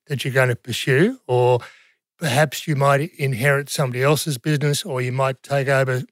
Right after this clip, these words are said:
something else that's already got a few transactions happening, and you say, "Well, you're not doing it very well, let me take it on and we'll go on from here." You might start off. My daughter, who is, uh, fourteen, started making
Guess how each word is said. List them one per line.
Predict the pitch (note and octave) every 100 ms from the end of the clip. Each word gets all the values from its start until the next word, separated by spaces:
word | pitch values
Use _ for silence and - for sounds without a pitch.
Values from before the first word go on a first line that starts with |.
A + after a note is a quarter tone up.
| _ -
something | D3+ C#3+ B2+
else | C3 C3+ -
that's | C#3 A#2+
already | C#3 C3+ B2+ B2 - -
got | C3+ C3+
a |
few | - C#3+
transactions | B2 C#3 B2 C3+ C3+ - A#2+
happening, | - C#3 F#3+ G#3+ - _ _ _ -
and | B2+
you | B2
say, | A#2+ C3+ C3
"Well, | B2+ B2+ B2+ B2 _ _ _ _ _ G#3+ F#3 F3+
you're | D3 C3+ C#3
not | B2+ -
doing | C3 B2+
it | B2
very | B2+ B2
well, | B2+ C3 B2+
let | D3
me | B2 B2+
take | C#3 B2
it | B2
on | C3 C3 B2 - -
and | B2
we'll | B2
go | C3 B2+
on | B2+
from | - A#2+
here." | B2 C#3+ C#3+ - - _ _ _
You | C#3
might | C#3 C#3
start | - D3+ C#3
off. | C#3+ - - -
My | C#3+
daughter, | B2+ D#3 F3+ D#3 B2
who | C3 C#3
is, | C3 B2+ - - _ _ _
uh, | C3 B2 B2
fourteen, | - E3+ D3+ E3+ E3+ C3 B2+
started | - C#3+ B2+ B2
making | C3+ C3+ C#3+ B2+ G#2